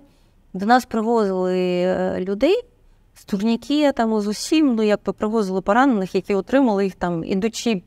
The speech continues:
вулицею, да, прилетіло, все, ти отримав поранення, отримав ампутацію, його привезли, ну, ну, як би, от.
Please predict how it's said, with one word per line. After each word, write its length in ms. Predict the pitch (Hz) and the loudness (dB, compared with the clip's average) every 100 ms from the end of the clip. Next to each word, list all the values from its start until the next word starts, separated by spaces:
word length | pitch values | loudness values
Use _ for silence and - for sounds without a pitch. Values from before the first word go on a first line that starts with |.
| _ _ _ _ - _ - | _ _ _ _ -20 _ -14
вулицею, 800 | 185 240 403 392 262 - 214 190 | -2 2 6 6 4 0 -2 0
да, 260 | 190 220 | 4 4
прилетіло, 720 | 196 208 196 196 - 320 349 190 | 4 0 0 -2 -2 0 0 0
все, 340 | - - 190 | -6 -4 -4
ти 120 | 180 | -2
отримав 440 | 185 185 202 190 175 _ _ | -4 -2 -4 -4 -8 _ _
поранення, 580 | - 240 320 262 196 175 | -4 0 2 2 0 -2
отримав 380 | 175 190 190 180 | -2 -2 0 0
ампутацію, 580 | 185 190 285 - - 185 | 0 2 4 2 0 -4
його 180 | 196 | -2
привезли, 480 | 190 180 190 202 285 | -2 -4 -4 0 0
ну, 260 | 226 190 175 - | 2 0 -4 -4
ну, 80 | 180 | -2
як 240 | 180 170 | -2 -2
би, 80 | 165 | -4
от. 300 | 165 170 | -2 -2